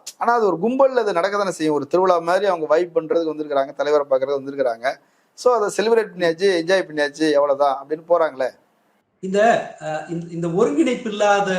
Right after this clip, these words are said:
Speaker 2: போக்கு இருக்குல்ல தோழர், அது, அதோட பெரிய பிரச்சனை என்னன்னு சொன்னா,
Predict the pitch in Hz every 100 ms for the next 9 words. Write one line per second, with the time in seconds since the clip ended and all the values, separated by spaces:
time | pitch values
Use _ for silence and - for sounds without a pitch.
0 | 175 165 - - 214 214 165 170 151 151
1 | 131 - - 104 - _ _ _ _ _
2 | _ _ 165 175 202 170 180 165 214 277
3 | 262 214 226 220 180 165 165 123 120 139
4 | 165 165